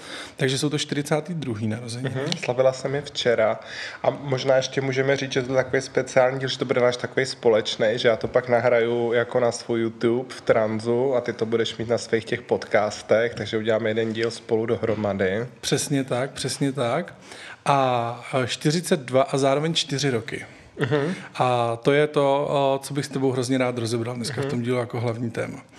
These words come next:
Speaker 1: Nicméně si myslím, že bychom, eh, mohli ještě začít tím, eh, že bychom řekli náš příběh, jak odkud se vlastně známe,
Speaker 2: Mhm.
Speaker 1: kdy jsme se seznámili, jak dlouho se známe, ale, eh, klidně to nechám na tobě.
Speaker 2: No, tak jo, tak m-,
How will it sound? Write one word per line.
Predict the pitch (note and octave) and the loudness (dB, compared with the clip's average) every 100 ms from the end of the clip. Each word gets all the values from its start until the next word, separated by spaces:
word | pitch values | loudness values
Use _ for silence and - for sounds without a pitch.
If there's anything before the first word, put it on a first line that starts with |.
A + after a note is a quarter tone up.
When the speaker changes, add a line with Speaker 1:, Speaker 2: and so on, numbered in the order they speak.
| - - - - | -14 -12 -14 0
Speaker 1:
Nicméně | D3 D3 D3 D#3 | 2 4 2 0
si | D#3+ | 0
myslím, | D#3 C#3+ D#3+ D3 | -2 0 0 0
že | |
bychom, | D3 D3+ - D#3+ | 0 -2 2 2
eh, | D3+ D3 C#3 C#3 C3+ C#3 | 4 2 0 2 2 2
mohli | C#3 C3 D3+ | 0 2 0
ještě | C3+ - D3+ | 0 -4 -2
začít | D3 D3 D3+ | -2 -4 -8
tím, | - C3+ C#3 D#3 C#3 C3 C3 C3 B2+ | -2 0 0 -2 0 2 4 2 0
eh, | A#2+ | -2
že | |
bychom | B2 B2+ C#3 | -6 -2 -2
řekli | C3 C#3 | 0 0
náš | C3+ C3 | -2 -2
příběh, | - A#2 B2+ | -6 -4 -2
jak | C3+ A#2+ | -2 -4
odkud | A#2+ - A#2 | -6 -8 -6
se | |
vlastně | B2 A#2 C#3 | -6 -4 -4
známe, | B2 A#2+ A2+ C3+ A#3+ - | -2 -2 -2 -2 -4 -6
Speaker 2:
Mhm. | C3 A2 C#3+ D#3+ A3+ | -10 -4 -2 -2 -4
Speaker 1:
kdy | - | -6
jsme | A#2+ C3+ | -4 -2
se | B2+ | -4
seznámili, | - A#2+ B2 B2 B2+ | -6 -2 0 0 0
jak | C3+ | 0
dlouho | B2 A#2 A2+ | 0 -4 -4
se | A#2+ | -2
známe, | A#2 A2+ A2 A#2 C#3+ - - - - | -2 -2 -2 -6 -8 -12 -14 -14 -2
ale, | C3 C3 C3 B2+ B2 A#2+ B2 C3+ | 2 4 4 2 0 0 -4 -4
eh, | C3+ B2 B2 B2 C3 - | 0 0 0 0 -4 -8
klidně | D3 D3+ | -4 0
to | D#3 | 0
nechám | D#3 E3+ | 0 0
na | D3+ | -2
tobě. | D#3 E3 A2+ G#2 - - - - - - - - - | -2 -6 -6 -10 -18 -20 -20 -10 -8 -8 -14 -16 -4
Speaker 2:
No, | C3+ B2+ B2 F#3 G#3 | 6 8 8 4 2
tak | D#3+ D3+ | 2 6
jo, | D3+ D3 F3+ A3+ | 6 6 4 2
tak | D#3 C#3 | 0 0
m-, | C3+ A#2+ D3+ | -4 -4 -4